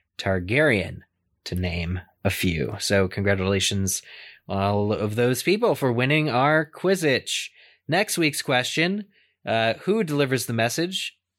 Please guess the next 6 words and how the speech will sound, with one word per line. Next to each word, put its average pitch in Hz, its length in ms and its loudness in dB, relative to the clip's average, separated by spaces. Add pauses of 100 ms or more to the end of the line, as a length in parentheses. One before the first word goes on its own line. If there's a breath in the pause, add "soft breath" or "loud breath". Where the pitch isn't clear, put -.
to 110 120 -4
Harry 107 480 0 (380)
about 98 320 -2
Dumbledore's 104 680 -2 (240)
next - 560 -4 (160)
lesson? 104 460 -2